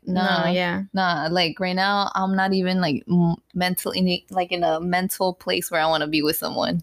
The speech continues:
Speaker 2: You know what I'm saying?
Speaker 1: Yeah. Are you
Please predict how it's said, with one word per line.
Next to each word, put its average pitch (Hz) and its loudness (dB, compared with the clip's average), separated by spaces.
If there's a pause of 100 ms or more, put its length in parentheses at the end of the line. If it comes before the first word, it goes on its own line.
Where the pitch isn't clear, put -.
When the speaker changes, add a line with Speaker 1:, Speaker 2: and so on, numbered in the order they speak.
(140)
Speaker 2:
You 185 -4
know 185 0
what 180 0
I'm 190 0
saying? 208 0
Speaker 1:
Yeah. 208 0 (1300)
Are 220 0
you 254 0